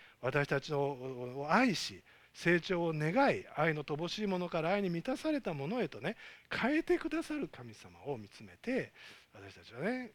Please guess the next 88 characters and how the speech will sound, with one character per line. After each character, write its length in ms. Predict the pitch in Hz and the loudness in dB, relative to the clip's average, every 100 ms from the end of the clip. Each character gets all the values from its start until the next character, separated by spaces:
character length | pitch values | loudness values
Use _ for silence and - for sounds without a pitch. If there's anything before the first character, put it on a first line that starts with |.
| - | -14
今 100 | 98 | -14
日 80 | |
の 0 | |
語 180 | 92 - | -14 -16
り 60 | 110 | -12
か 140 | 127 | -12
け 140 | - 151 | -8 -8
を 60 | |
受 200 | 226 - | -8 -2
け、 280 | 233 110 - _ _ | -2 -2 -8 _ _
一 80 | 143 | -20
歩 220 | - 214 | -10 -6
で 100 | 240 | -2
も 100 | 233 | -2
二 120 | 190 | -2
歩 100 | 233 | -4
で 100 | 269 | -4
も 180 | 254 139 | -4 -4
成 220 | - 117 | -6 -10
長 180 | 107 107 | -8 -10
し 80 | - | -12
て 120 | - | -14
い 120 | 101 | -18
き 120 | - 107 | -18 -16
ま 100 | 98 | -10
し 120 | 117 | -8
ょ 140 | 78 | -8
う。 340 | - _ _ - - - - - | -14 _ _ -18 -18 -20 -20 0
は 60 | - | 2
い、 60 | 196 | 4
こ 120 | 196 | 6
の 100 | 262 | 6
朝 140 | 285 | 8
は 60 | 226 | 6
で 80 | 135 | 4
す 100 | - | 0
ね、 160 | 135 104 - | -2 -4 6
愛 160 | 208 226 | 10 10
の 140 | 175 | 8
類 160 | 170 185 | 4 4
似 100 | 180 | 2
品 120 | 180 | 2
か 120 | 175 | 2
ら 80 | 165 | 2
本 160 | 175 175 | 2 0
物 220 | 175 180 | -2 -2
へ 80 | 175 | -4
と 120 | 135 | -2
題 160 | 131 | -2
し 100 | 131 | -2
ま 100 | 131 | -4
し 80 | 120 | -2
て、 220 | 175 143 - - - | 4 4 2 -16 -12
こ 100 | 156 | -2
う 20 | |
五 120 | 151 208 | 2 2
節 240 | 175 - | 2 0
が 100 | 131 | -2
記 60 | - 143 147 | -2 -4 -4
し 80 | |
て 100 | - | -4
い 80 | 113 | 0
る 200 | 170 240 - _ - | 4 4 2 _ 4
礼 140 | 147 | 4
儀 100 | 139 | 4
に 60 | 120 | 0
反 180 | 139 | -2
す 120 | 135 143 | -4 -6
る 80 | |
こ 100 | 127 | -8
と 60 | 107 | -6
せ 180 | - 190 | 2 2
ず、 120 | - - _ | 2 -16 _
自 140 | - 135 | -8 -4
分 120 | 160 | -2
の 80 | 160 | 0
利 120 | 151 | 0
益 160 | 139 | -2
を 20 | 110 | -4
求 160 | 117 | 2
め 100 | 220 | 2
ず、 80 | - - - _ | 2 -4 -20 _
え 300 | 120 120 117 | -4 -4 0
ー、 80 | 127 | 8
苛 60 | 196 | 8
立 140 | 214 | 10
た 120 | 190 | 6
ず、 120 | 147 | 4